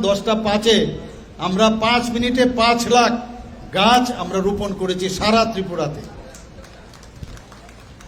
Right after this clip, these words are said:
এবং আমায়, আমি জানি না অন্যান্য প্রদেশে সেটা সম্ভব হয়েছে কিনা। শুধু তাই না, আমরা দু হাজার একুশ থেকে আমরা শুরু করেছিলাম, আস্তে আস্তে আস্তে করে এটা বেড়েছে, দু লাখের থেকে এবারে এক ঝাপে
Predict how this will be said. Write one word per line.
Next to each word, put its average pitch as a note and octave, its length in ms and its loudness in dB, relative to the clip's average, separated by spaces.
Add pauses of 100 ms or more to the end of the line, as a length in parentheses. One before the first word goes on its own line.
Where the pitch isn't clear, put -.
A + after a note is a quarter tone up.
(220)
এবং G3 120 0 (100)
আমায়, A#3 220 6
আমি A3 160 2
জানি B3+ 200 8
না B3+ 140 8
অন্যান্য A#3 280 0 (120)
প্রদেশে A3 420 2
সেটা G#3 160 -2 (100)
সম্ভব G3 240 -2 (180)
হয়েছে G#3+ 340 2
কিনা। F#3 180 -4 (420)
শুধু A3 180 6 (100)
তাই A3+ 180 4
না, A#3+ 140 4
আমরা A3+ 120 0 (100)
দু G#3+ 140 4
হাজার A3+ 220 4 (120)
একুশ B3 240 -2 (140)
থেকে A#3 200 -2
আমরা G#3 220 -6
শুরু G#3 240 -4
করেছিলাম, G3+ 400 -2 (380)
আস্তে F#3 360 -4
আস্তে G3+ 240 -6
আস্তে G#3 260 -6
করে G#3 220 -2
এটা G3 120 -2 (100)
বেড়েছে, G#3+ 360 0 (720)
দু D#3+ 100 -6 (120)
লাখের A3 320 6
থেকে A#3 240 4
এবারে A3 200 6 (100)
এক B3 60 2 (420)
ঝাপে F3+ 280 0